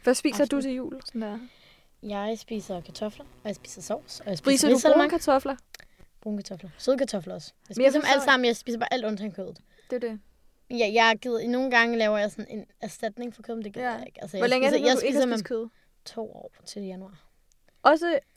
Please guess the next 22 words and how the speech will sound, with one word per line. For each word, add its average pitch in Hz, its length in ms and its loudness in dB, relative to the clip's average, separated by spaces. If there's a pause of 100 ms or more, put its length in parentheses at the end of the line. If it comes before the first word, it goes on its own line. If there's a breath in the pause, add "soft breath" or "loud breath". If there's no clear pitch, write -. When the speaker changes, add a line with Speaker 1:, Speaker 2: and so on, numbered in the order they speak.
Speaker 1:
kun 381 200 2
to 440 120 -4
år? 440 420 0
Jeg 233 100 -2
Speaker 2:
Ja. - 40 -8
Speaker 1:
føler, 254 160 0
der 254 80 0
er 202 40 -4
gået - 160 -8
længere 220 200 -8
tid. 214 120 -14 (100)
Speaker 2:
Ja, 233 140 -10
jeg 240 100 -6
var, 226 60 -6
nej, 226 520 -6
det 339 160 -16
har 294 120 -10
været 277 140 -10
tre - 160 -14 (220)
år, 262 280 -12
tror - 80 -14
jeg. 226 120 -18